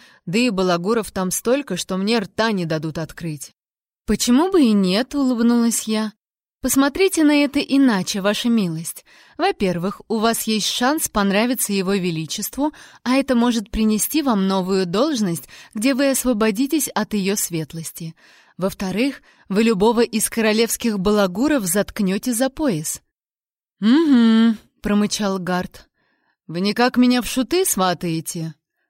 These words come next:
"А в-третьих", продолжила я, "если вам повезёт, то вас будут подкупать. И тогда в их стане появится наш человек, который предупредит об опасности, да и просто о какой-нибудь каверзе".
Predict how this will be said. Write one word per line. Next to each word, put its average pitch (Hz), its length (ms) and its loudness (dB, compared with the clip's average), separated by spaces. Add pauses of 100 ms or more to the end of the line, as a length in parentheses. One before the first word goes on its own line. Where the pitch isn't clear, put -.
(160)
"А 196 140 -2
в-третьих", 240 880 -4 (260)
продолжила 202 640 0
я, 190 400 -6 (600)
"если 214 440 0
вам 202 240 2
повезёт, 202 640 -2
то 208 160 0
вас 185 280 0
будут 254 400 -4
подкупать. 190 800 -4 (460)
И 220 60 0
тогда 208 360 2
в 190 100 -2
их 202 140 -4
стане 294 540 0
появится 240 600 0
наш 226 340 -2
человек, 190 640 -2 (240)
который 285 360 0
предупредит 233 800 -2
об 185 200 -2
опасности, 214 800 -2 (240)
да 262 100 2
и 320 100 4
просто 220 460 0
о 190 60 -2
какой-нибудь 202 640 0
каверзе". 165 720 -6